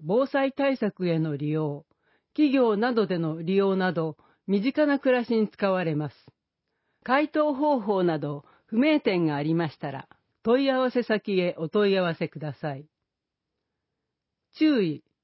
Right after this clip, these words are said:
調査員はその身分を証明する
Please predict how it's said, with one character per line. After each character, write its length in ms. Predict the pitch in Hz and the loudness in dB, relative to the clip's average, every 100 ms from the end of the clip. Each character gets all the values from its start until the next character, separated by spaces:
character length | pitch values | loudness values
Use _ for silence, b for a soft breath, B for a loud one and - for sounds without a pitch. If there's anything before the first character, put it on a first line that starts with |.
| _ _ _ _ _ _ | _ _ _ _ _ _
調 220 | 311 311 | 2 2
査 220 | 320 302 | 2 2
員 220 | 226 165 | 2 0
は 260 | 151 151 - _ | -4 -6 -14 _
そ 160 | 240 | 2
の 120 | 277 | 4
身 140 | 285 302 | 6 4
分 240 | 269 220 | 4 2
を 120 | 170 | 2
証 280 | 156 190 180 | 0 0 0
明 220 | 170 170 | 0 -2
す 180 | 151 - | -4 -6
る 220 | 156 165 | -8 -8